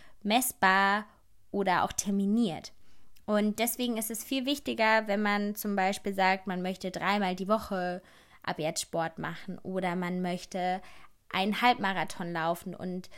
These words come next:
sucht sich dann einen Termin raus, wann dieser Marathon ist, um wirklich darauf hinzuarbeiten.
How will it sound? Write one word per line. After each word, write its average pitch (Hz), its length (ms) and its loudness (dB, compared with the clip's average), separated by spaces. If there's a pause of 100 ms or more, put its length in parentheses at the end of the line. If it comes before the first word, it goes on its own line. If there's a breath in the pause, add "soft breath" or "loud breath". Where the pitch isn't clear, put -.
(240 loud breath)
sucht 208 300 -6
sich - 160 -8
dann 170 240 0
einen 180 240 -4
Termin 233 460 4
raus, 185 460 4
wann 196 220 2
dieser 190 240 0
Marathon 208 640 0
ist, 247 420 0
um 214 260 0
wirklich 202 260 -4
darauf 175 300 0
hinzuarbeiten. 165 1000 -4